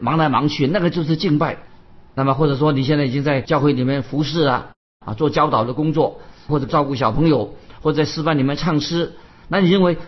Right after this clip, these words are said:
这个等于就是服侍神的，那么你认为那个就等于是服侍的话，啊，你忙东忙西的教会里面，那么现在啊，听众朋友要注意，我就有话要对你说了，说清楚了。希伯来书的作者就要告诉我们，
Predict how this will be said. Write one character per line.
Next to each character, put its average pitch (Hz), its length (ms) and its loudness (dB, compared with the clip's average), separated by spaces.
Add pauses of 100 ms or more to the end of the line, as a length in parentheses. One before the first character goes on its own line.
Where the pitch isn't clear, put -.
这 240 120 2
个 180 120 4
等 139 180 -2
于 165 60 -2
就 175 120 0
是 160 100 2
服 147 200 -2
侍 156 160 -2
神 113 180 -2
的， 107 160 -4 (680)
那 180 140 0
么 180 100 2
你 147 80 4
认 185 160 2
为 170 100 4
那 196 140 0
个 190 120 0
就 180 80 0
等 131 280 0
于 151 80 6
是 190 140 4
服 131 220 -2
侍 156 140 -6
的 131 100 -4
话， - 320 -6 (360)
啊， 107 160 -2
你 139 200 0
忙 139 260 2
东 180 140 4
忙 143 180 2
西 160 160 -2
的 143 120 2
教 135 160 0
会 131 120 0
里 110 80 -2
面， 107 260 -2 (320)
那 135 120 -2
么 127 220 2
现 139 200 0
在 120 320 -2
啊， - 80 -10
听 135 120 0
众 131 80 0
朋 127 100 2
友 123 60 2
要 - 20 -2
注 139 180 -2
意， 120 180 -6 (240)
我 110 100 -4
就 127 100 -2
有 107 160 -2
话 107 260 -2
要 117 100 -2
对 113 180 -4
你 90 120 -6
说 - 240 -4
了， - 100 -8
说 117 160 -4
清 117 160 -4
楚 85 160 -10
了。 73 140 -12 (800)
希 - 120 -2
伯 180 100 2
来 165 160 2
书 160 200 -2
的 156 100 2
作 135 200 -2
者 101 140 -6
就 127 160 -4
要 120 100 2
告 123 180 0
诉 110 160 -4
我 90 60 -4
们， 78 180 -8